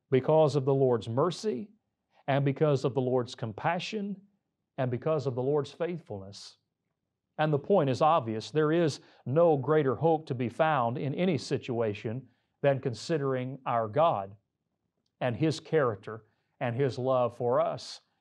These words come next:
namely his mercy and his compassion and his faithfulness. There is a song that is one of my favorites that is based upon this context of Scripture,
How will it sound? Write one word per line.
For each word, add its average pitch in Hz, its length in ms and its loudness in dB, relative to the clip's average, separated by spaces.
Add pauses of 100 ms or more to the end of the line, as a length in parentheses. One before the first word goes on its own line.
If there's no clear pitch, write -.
(300)
namely 131 400 2
his 117 240 0
mercy 127 600 -2 (240)
and 127 120 -4
his 127 160 -4
compassion 117 800 -6 (240)
and 113 80 -10
his 110 160 -8
faithfulness. 101 840 -10 (920)
There 190 200 8
is 190 160 6
a 156 60 4
song 156 480 6
that 143 120 4
is 151 260 4
one 165 240 4
of 156 140 2
my 156 240 4
favorites 147 680 4
that 143 180 6
is 107 100 2
based 147 380 2
upon 143 320 2
this 135 180 0
context 143 640 0
of 127 100 -10
Scripture, 143 600 -2